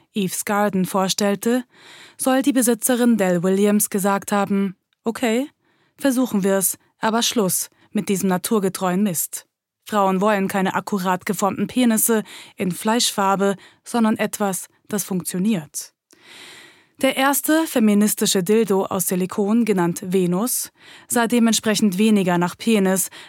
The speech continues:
als nach gekrümmtem Finger aus. Die Folgeversionen kamen nicht mehr in beige und braun,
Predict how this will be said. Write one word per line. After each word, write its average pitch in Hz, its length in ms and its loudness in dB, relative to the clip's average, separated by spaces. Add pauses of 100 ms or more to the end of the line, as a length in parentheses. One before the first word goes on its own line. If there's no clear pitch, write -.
als 233 200 -2
nach 262 160 0
gekrümmtem 277 520 -2
Finger 196 340 2
aus. 160 420 -6 (440)
Die 190 80 -4
Folgeversionen 214 800 2
kamen 202 320 2
nicht 214 240 0
mehr 185 100 0
in 185 140 0
beige 190 320 2
und 185 120 -2
braun, 208 380 2